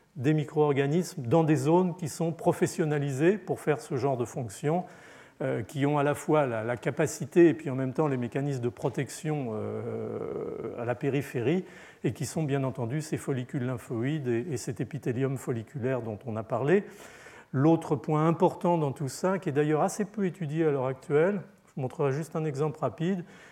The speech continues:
c'est le fait que, euh, ces micro-organismes, ce microbiote, lorsque les microbes passent cette barrière sous une forme ou sous une autre,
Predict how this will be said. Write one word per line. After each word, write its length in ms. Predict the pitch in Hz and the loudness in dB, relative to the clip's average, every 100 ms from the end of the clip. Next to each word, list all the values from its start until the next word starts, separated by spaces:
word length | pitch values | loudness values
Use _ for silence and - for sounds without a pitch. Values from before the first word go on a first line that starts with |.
| - | -6
c'est 160 | - | 0
le 100 | 143 | 0
fait 360 | 143 180 180 - | 2 4 2 2
que, 280 | 160 147 127 - - - - | 4 4 2 -8 -20 -20 -6
euh, 200 | 139 135 | -2 -2
ces 180 | - 180 | -2 -2
micro-organismes, 1080 | 165 147 160 147 143 151 202 196 156 139 135 202 214 - - - 185 | 0 2 4 4 2 0 0 -2 -6 -6 -8 -12 -16 -18 -18 -18 -14
ce 100 | - | -6
microbiote, 760 | 127 131 123 139 131 180 196 180 | -4 -4 0 0 4 4 4 2
lorsque 280 | 156 - 175 | 0 0 -2
les 180 | 139 | -2
microbes 540 | 135 139 - 143 104 - | -2 -6 -2 -2 -2 6
passent 460 | 202 202 - - _ | 6 6 -6 -12 _
cette 260 | - 107 | -6 -4
barrière 400 | 113 113 147 175 | -2 -2 -2 -2
sous 160 | - 143 | -4 -6
une 140 | 139 | -6
forme 240 | 131 151 139 | -4 -2 -2
ou 60 | |
sous 160 | - 127 | -6 -6
une 120 | 131 | 0
autre, 200 | 160 165 | 0 -2